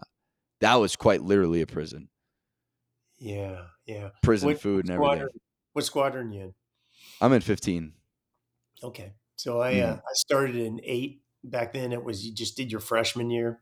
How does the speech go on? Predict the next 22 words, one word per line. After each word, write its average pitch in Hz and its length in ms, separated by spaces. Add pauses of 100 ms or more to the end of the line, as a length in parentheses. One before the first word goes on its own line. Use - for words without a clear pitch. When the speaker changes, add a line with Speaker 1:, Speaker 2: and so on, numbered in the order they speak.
(140)
Speaker 2:
in 113 160
that, 113 300 (120)
that 113 180
squad. 120 300
I 110 100
started 113 380
in 107 80
a 101 180 (680)
Eagle 123 360
eight. 131 240
It 127 180
just 151 380
had 147 180
recently 127 760
changed 123 380
its - 180
name 117 240
from 113 280
Evil 123 420
eight 113 240
to - 220
Eagle 117 540